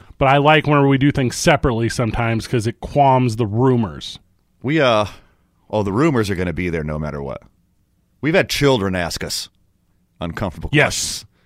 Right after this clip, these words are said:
Speaker 2: questions. Yeah.
Speaker 1: And we can tell you guys have a strong rapport.
Speaker 2: <laughs>
Speaker 1: You must have been doing this thing together forever.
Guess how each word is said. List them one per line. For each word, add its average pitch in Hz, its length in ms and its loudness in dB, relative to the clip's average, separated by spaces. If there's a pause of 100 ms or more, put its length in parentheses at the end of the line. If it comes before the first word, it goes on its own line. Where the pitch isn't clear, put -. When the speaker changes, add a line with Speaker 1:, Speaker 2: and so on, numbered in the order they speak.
(400)
Speaker 2:
questions. 85 220 -8
Yeah. 117 120 -2
Speaker 1:
And 107 300 -8 (340)
we 131 80 -6
can 123 60 -4
tell 143 100 4
you 147 120 6
guys 147 160 4
have 131 80 2
a 123 40 -2
strong 151 380 2
rapport. 139 520 2 (220)
Speaker 2:
<laughs> 95 80 -10 (300)
Speaker 1:
You 123 60 -4
must 120 220 -2
have 131 80 -2
been 135 160 2
doing 139 220 4
this 139 140 -2
thing 139 200 0
together 131 320 -2
forever. 127 500 0